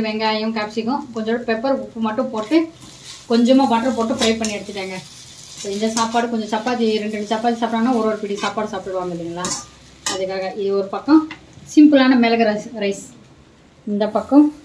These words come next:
எண்ணெய் பிரிஞ்சு வந்துச்சு பாருங்க. இந்த ஸ்டேஜில் ஒரு எண்ணெய் பிரிஞ்சு வந்துடணும், அப்போ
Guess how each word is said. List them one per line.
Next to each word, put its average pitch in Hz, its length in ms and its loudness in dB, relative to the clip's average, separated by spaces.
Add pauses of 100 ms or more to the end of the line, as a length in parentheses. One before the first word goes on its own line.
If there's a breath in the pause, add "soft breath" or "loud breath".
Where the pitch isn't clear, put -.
(480)
எண்ணெய் 214 220 0
பிரிஞ்சு 208 280 -2
வந்துச்சு 185 340 -8
பாருங்க. 196 220 0 (1120)
இந்த 208 240 -6
ஸ்டேஜில் 214 540 -2 (1700)
ஒரு 196 160 -2
எண்ணெய் 196 200 -4
பிரிஞ்சு 190 300 -4
வந்துடணும், 175 380 -4 (220)
அப்போ 170 140 -12